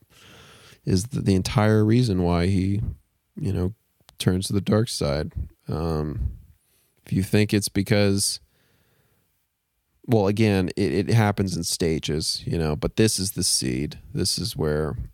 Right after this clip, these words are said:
if he was able to emotionally detach from his mother and realize, "I'm probably never gonna see her again."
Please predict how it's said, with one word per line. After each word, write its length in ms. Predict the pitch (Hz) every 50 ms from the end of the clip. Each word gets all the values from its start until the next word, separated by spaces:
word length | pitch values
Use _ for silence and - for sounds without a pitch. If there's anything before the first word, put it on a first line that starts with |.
| _
if 140 | - 131 -
he 120 | - 120 120
was 160 | 117 110 110
able 300 | 110 107 101 101 104 98
to 260 | 95 90 87 85 107 - - _ _ _ _ _ _ _ _ _ _ _ _ -
emotionally 840 | 104 98 95 95 95 101 - - 101 92 87 87 87 87 85 76 - - - - _ _ _ _ _ _ _ _ _ _ _ _ _ _ _ _ _ _ -
detach 500 | - - - - - 107 95 95 95 -
from 180 | - - 98 92
his 140 | 87 -
mother 380 | 95 87 87 90 95 92 87 87
and 160 | 85 78 80
realize, 680 | 78 85 87 87 87 87 85 85 85 82 - - - _ _ _ _ _ _ _ _ _ _ _ _ _ _ _ _ _ _ _ _ _ _ _ _ _ _ _ -
"I'm 140 | - 82
probably 360 | - - - 92 85 85 90 87
never 240 | 87 85 87 87
gonna 180 | 87 92 87 85
see 240 | - - - 95 90
her 160 | 90 87 87
again." 500 | 85 82 87 85 82 85 85 85 - -